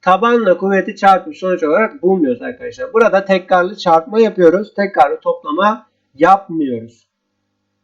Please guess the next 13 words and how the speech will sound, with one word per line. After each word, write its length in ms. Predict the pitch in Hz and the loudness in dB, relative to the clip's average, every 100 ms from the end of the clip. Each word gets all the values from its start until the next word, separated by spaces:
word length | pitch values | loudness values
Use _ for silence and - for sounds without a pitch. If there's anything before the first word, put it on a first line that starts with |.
| _ _ _ _ _ _ _ _ _ _ _ _ _ _ _ _ _ _ _ _ 214 | _ _ _ _ _ _ _ _ _ _ _ _ _ _ _ _ _ _ _ _ 0
Buradaki 320 | 240 247 240 | 4 4 2
sayıları 480 | 226 220 220 208 208 | 0 2 2 0 2
karşılaştıralım. 1000 | 185 175 175 160 - 151 262 262 294 - _ _ _ _ _ _ _ _ _ _ _ _ _ _ _ _ _ _ _ _ _ _ | 0 0 0 -2 0 -2 2 2 0 -6 _ _ _ _ _ _ _ _ _ _ _ _ _ _ _ _ _ _ _ _ _ _
Üç 200 | 220 214 | -4 0
üzeri 300 | 254 247 247 | 4 6 6
beş, 320 | 226 208 208 - | 4 2 -6 -10
üç 160 | 208 220 | -8 -4
üzeri 280 | 202 190 | -4 -2
yedi, 200 | 190 190 | -2 -2
üç 340 | 208 214 190 - | -2 -6 -8 -12
üzeri 240 | 185 190 | -4 0
üç 240 | 185 180 - | 2 0 -2
ifadelerinden. 1000 | - 165 165 165 156 151 135 131 131 | 0 0 4 4 4 2 0 0 0